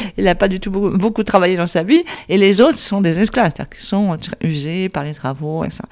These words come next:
Donc, euh, on voit l'apparition de ça, et donc ça, c'est signifique. Pour nous, c'est, euh, très important. Et donc, vous voyez, le changement d'économie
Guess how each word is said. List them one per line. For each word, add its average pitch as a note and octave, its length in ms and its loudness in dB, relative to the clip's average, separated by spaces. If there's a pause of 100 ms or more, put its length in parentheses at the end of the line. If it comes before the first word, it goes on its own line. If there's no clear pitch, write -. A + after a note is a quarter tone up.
(380)
Donc, C4 360 4
euh, F#3+ 460 8
on G#2+ 320 2
voit A3+ 180 4
l'apparition F#3 480 4
de F3+ 60 -4
ça, - 380 -4
et E3 80 -4
donc G#3 160 -4
ça, G#3 160 -2
c'est E3+ 160 -6
signifique. - 440 -10
Pour D#3+ 160 -8
nous, A3+ 140 0
c'est, D#3+ 180 -6
euh, C#3+ 60 -6 (100)
très E3 220 -6
important. D#3+ 520 -4 (760)
Et A3+ 100 6
donc, C#4+ 280 6
vous - 140 4
voyez, B3 280 6
le F3+ 300 -2 (360)
changement C4+ 500 4
d'économie A3 540 0